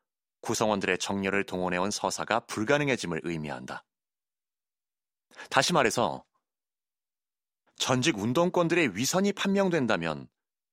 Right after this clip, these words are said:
그것은 다른 집단의 도덕적 무능력과는 다르다.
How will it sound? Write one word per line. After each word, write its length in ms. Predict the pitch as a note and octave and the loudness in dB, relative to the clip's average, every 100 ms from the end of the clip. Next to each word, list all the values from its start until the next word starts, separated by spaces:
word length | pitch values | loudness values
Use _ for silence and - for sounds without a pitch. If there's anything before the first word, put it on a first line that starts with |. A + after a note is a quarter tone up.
| _ _ _ _ _ _ _ _ - | _ _ _ _ _ _ _ _ -4
그것은 500 | G#2+ G#2+ - D3+ D#3+ | 2 2 2 -2 -2
다른 320 | - A2+ C#3 | -2 0 0
집단의 480 | C3 - B2 C#3 D3 | -2 0 0 2 0
도덕적 480 | G#2 A#2 - C#3 A2 | 0 0 0 0 -2
무능력과는 680 | F#2+ C3 C3 - F2+ C2+ - | -2 -2 0 -2 -4 -6 -8
다르다. 380 | - E2+ - | -6 -6 -8